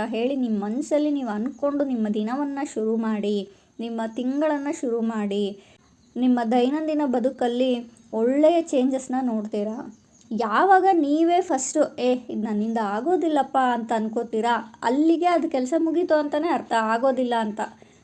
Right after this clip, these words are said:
ನಿಮ್ಮಲ್ಲಿ ನೀವು ಯಾವಾಗ ಸ್ವಂತವಾಗಿ ನೀವು ಧೈರ್ಯದಿಂದ ಹೊರಗೆ ಕಾಲಿಡ್ತೀರಾ, ಆವಾಗ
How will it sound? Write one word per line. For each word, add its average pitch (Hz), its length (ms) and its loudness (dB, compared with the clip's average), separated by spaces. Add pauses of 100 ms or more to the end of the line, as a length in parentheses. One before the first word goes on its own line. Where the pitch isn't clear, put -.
(180)
ನಿಮ್ಮಲ್ಲಿ 370 560 4
ನೀವು 370 220 6
ಯಾವಾಗ 302 520 4 (540)
ಸ್ವಂತವಾಗಿ 302 840 2
ನೀವು 294 200 -2
ಧೈರ್ಯದಿಂದ 285 640 0 (100)
ಹೊರಗೆ 247 440 0
ಕಾಲಿಡ್ತೀರಾ, 214 1040 -2 (160)
ಆವಾಗ 269 300 0